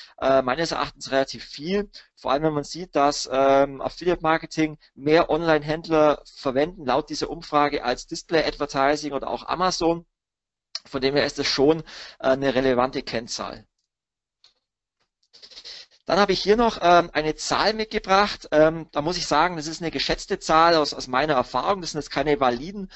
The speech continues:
ähm, Zahlen, also nagel ich mich da bitte nicht fest. Ich habe mal mitgebracht, wie viele aktive Affiliates in Deutschland aktiv sind. Und das sind mal die, ähm, Angaben laut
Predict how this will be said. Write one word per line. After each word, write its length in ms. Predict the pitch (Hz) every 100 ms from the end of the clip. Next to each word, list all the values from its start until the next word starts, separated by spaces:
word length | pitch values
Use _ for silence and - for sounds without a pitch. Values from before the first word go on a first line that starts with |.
| - - -
ähm, 300 | 139 151 151
Zahlen, 560 | - - 135 156 175 185
also 220 | 147 135
nagel 320 | 127 135 175
ich 80 | 170
mich 260 | 165 156 -
da 180 | 143 143
bitte 200 | 156 143
nicht 220 | 135 -
fest. 440 | 165 226 - - - - -
Ich 140 | -
habe 140 | 165 165
mal 240 | 160 160
mitgebracht, 580 | 165 196 160 165 160 -
wie 120 | 151
viele 320 | 180 185 165 -
aktive 580 | 185 - 175 180 170
Affiliates 500 | 143 - 185 196 180
in 100 | 151
Deutschland 380 | 147 151 160 147
aktiv 380 | 135 - 185 220
sind. 300 | - 214 196
Und 140 | 160
das 100 | 151
sind 120 | - 160
mal 200 | 156 151
die, 260 | 147 135 - - - _ -
ähm, 480 | 139 139 139 131 131
Angaben 680 | 123 190 185 175 170 170 156
laut 280 | 147 143